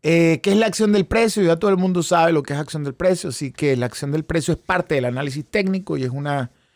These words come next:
y es la forma más limpia de operar viendo el comportamiento del precio. La acción del precio se basa en soportes y resistencias,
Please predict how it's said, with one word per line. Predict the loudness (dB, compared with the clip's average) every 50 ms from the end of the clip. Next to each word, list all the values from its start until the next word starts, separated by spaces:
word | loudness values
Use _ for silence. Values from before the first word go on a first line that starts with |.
| _ _ _ _
y | -6 -4
es | -4 -2
la | 0 -2 -2
forma | -2 0 -2 -2 0 0 -2
más | -2 -2 -2 -4 -4 -2
limpia | 0 2 4 4 4 2 2 0 -2 -4 -2
de | -2
operar | -4 -2 -2 0 0 0 0 -2 -4 _ _ _ _ _ _ _ _
viendo | -12 -4 0 2 2 4 4 4 4 2 2 0 -2 _ -2
el | 0 0 0 0
comportamiento | 0 0 0 0 2 0 0 0 0 0 0 0 0 -2 -2 -2 0 0
del | 0 0 -2
precio. | -2 -2 0 2 0 0 0 -4 -6
La | -6 -8
acción | -8 -8 -8 -8 -6
del | -4 -4 -6
precio | -6 -6 -4 -4 -4 -4 -4 -8
se | -6 -2 0 0
basa | 2 2 0 0 -2 -2 -4
en | -2
soportes | -2 -4 -6 -4 _ 2 2 2 2 2 -2 -6 -6 -4
y | -6 -6
resistencias, | -6 -8 -10 -10 -12 -14 _ -4 -2 -2 0 -2 -2 -6 -4 -4 -4 -4 -6 -8 -12 _